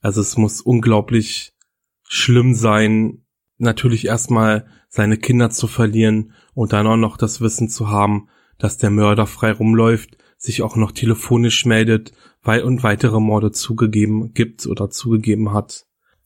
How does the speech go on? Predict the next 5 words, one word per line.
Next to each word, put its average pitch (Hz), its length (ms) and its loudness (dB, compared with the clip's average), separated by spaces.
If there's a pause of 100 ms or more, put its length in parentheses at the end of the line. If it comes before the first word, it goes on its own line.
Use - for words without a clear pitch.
Es 127 220 0
ist 117 140 0
einfach 107 400 0
unglaublich. 101 840 -2 (720)
Unvorstellbar. 107 1000 -6